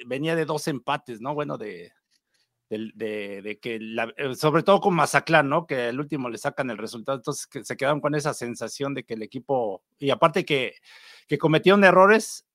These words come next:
¿no? Que sobre todo el tal Arrangel,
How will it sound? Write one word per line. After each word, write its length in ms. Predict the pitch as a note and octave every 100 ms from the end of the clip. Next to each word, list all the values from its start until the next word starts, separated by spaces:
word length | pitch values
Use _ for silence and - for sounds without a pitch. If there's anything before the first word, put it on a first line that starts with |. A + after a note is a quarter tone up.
| -
¿no? 280 | D#3 G#3
Que 640 | G#3 D#3 C3 B2 A#2 A#2+ A2+
sobre 220 | B2+ C3
todo 360 | A2+ E3 D#3+ C#3+
el 320 | - B2 A#2 -
tal 260 | D3+ D#3+
Arrangel, 720 | D3 A#2+ A#2 A2+ E3+ G3 B3